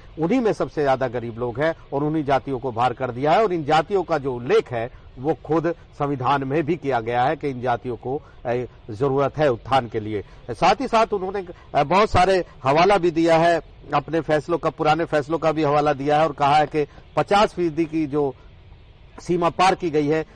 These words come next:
इस पर भी ध्यान देना चाहिए, इस पर एक बार डिबेट की जरूरत है, क्योंकि पहले उन्नीस सौ चौरानवे में यही चुनौतियां दी गई थी कि पचास फीसदी से ऊपर नहीं जा सकता और सुप्रीम कोर्ट का फैसला भी यही है।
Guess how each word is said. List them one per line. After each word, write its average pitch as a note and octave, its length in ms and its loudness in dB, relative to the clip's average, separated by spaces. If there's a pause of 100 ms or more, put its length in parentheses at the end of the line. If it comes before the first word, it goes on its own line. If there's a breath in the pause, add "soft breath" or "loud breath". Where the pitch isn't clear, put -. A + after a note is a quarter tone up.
(120 loud breath)
इस E3+ 140 -4
पर G3+ 180 4
भी E3+ 140 2
ध्यान C#3+ 300 0
देना D3 200 -2
चाहिए, D3 340 -2
इस C3+ 80 -8
पर D3 180 -2
एक C#3+ 180 -2
बार C3+ 140 0
डिबेट C3+ 320 -2
की D#3+ 120 -4
जरूरत C#3 340 -2
है, C#3+ 120 0
क्योंकि C#3+ 300 -8 (260 soft breath)
पहले D#3 300 2
उन्नीस D3+ 280 -6
सौ D#3+ 60 -6
चौरानवे C#3+ 500 -2
में C#3 200 -6 (200 soft breath)
यही C#3 240 0
चुनौतियां C3+ 500 -6
दी B2+ 120 -8
गई B2+ 180 -2
थी C#3+ 160 -8
कि D3+ 80 -6
पचास F3 400 0
फीसदी C#3 320 -10
से C#3 100 -6
ऊपर B2 240 -6
नहीं A#2+ 160 -6
जा B2 140 0
सकता - 280 -4
और D#3 100 0
सुप्रीम B2+ 320 -10
कोर्ट A#2+ 180 -8
का C3 120 -2
फैसला B2 340 -4
भी A#2 140 -8
यही A2 160 -4
है। A2 160 -6